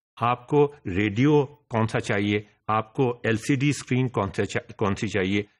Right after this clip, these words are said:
आपको जो टायर्स हैं, उनके रिम्स कैसे होने चाहिए।"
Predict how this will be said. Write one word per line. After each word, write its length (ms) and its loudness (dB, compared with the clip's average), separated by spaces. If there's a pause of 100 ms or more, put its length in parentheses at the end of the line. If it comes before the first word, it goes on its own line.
(140)
आपको 560 -2
जो 540 -6
टायर्स 440 0
हैं, 80 0
उनके 260 0
रिम्स 360 0
कैसे 320 -2
होने 200 0
चाहिए।" 380 -2